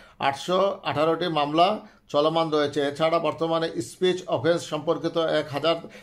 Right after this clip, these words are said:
তিনশো চল্লিশটি মামলা চলমান। এর মধ্যে তথ্য ও যোগাযোগ প্রযুক্তি আইনের অধীনে দুইশো উনাশিটি, ডিজিটাল নিরাপত্তা আইনের অধীনে দুইশো, আহ, সাতশো ছিয়া-, ছিয়াশিটি এবং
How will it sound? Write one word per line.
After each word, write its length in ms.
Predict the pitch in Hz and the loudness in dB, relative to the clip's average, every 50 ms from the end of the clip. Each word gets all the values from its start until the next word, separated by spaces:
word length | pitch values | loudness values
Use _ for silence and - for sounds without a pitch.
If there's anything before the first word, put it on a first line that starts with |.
| - _ - | -16 _ -2
তিনশো 280 | 151 165 156 139 170 | -2 -2 0 -2 -2
চল্লিশটি 460 | 170 - 151 151 151 156 151 - 180 | -2 0 0 0 0 0 -2 -2 -4
মামলা 340 | 170 165 147 143 147 160 160 156 | -2 0 0 0 2 2 2 2
চলমান। 400 | 160 165 151 147 147 147 139 131 | 2 0 0 2 2 0 0 0
এর 160 | 135 139 147 156 | 0 -2 -2 0
মধ্যে 340 | 156 156 143 139 160 165 160 165 | -2 -4 -2 0 0 0 0 0
তথ্য 280 | 160 143 - - - | -4 -4 -2 -2 0
ও 260 | 160 165 160 151 151 147 | 2 2 4 2 0 0
যোগাযোগ 360 | 156 147 139 147 143 160 156 151 | 0 0 0 0 0 0 -2 -2
প্রযুক্তি 480 | 156 151 143 135 151 151 - - 170 170 | -2 -4 -2 -2 -4 -6 -4 -4 -4 -2
আইনের 400 | - - 147 143 151 165 165 165 | -2 -2 -2 -2 0 0 0 0
অধীনে 500 | 151 151 120 135 156 156 160 147 120 120 - - - - - _ - - | 0 -2 0 0 0 0 0 -2 -4 -6 -12 -18 -20 -20 -20 _ -14 -6
দুইশো 640 | 131 151 156 151 - 170 175 175 185 180 185 180 - - - - _ | 0 0 0 0 2 4 4 4 4 4 2 -2 -8 -20 -20 -20 _
উনাশিটি, 760 | - 160 147 156 160 156 160 160 165 160 165 175 180 180 175 | -6 -2 0 2 2 2 2 -2 -2 0 0 0 0 -2 -2
ডিজিটাল 480 | 151 151 151 139 151 160 156 170 165 165 | 0 -2 -2 0 -2 -2 0 0 0 0
নিরাপত্তা 560 | 160 156 147 156 151 156 156 151 - 160 151 | 0 0 0 0 0 -2 -6 -4 0 0 0
আইনের 320 | 147 147 147 147 165 151 | 2 0 -2 -2 -2 0
অধীনে 400 | 147 143 135 135 156 160 170 170 | -2 -2 0 -2 -2 0 0 -2
দুইশো, 280 | 151 139 147 123 - - 196 | 0 -2 -4 -4 -4 -6 -2
আহ, 280 | 165 147 147 143 139 135 | 0 0 0 0 0 -2
সাতশো 420 | 120 - 135 135 135 - 165 170 | -2 -2 -2 -2 -2 -2 -2 -2
ছিয়া-, 920 | 165 - - 160 151 147 139 139 139 135 135 135 135 135 135 135 135 135 120 | -2 -2 -2 0 0 2 2 0 0 0 0 -2 -2 -2 -2 -2 -4 -6 -6
ছিয়াশিটি 480 | - - 147 151 143 120 175 170 175 185 | -4 0 0 0 0 -2 -4 -2 0 2
এবং 360 | 170 156 143 147 175 185 | 2 2 2 2 0 0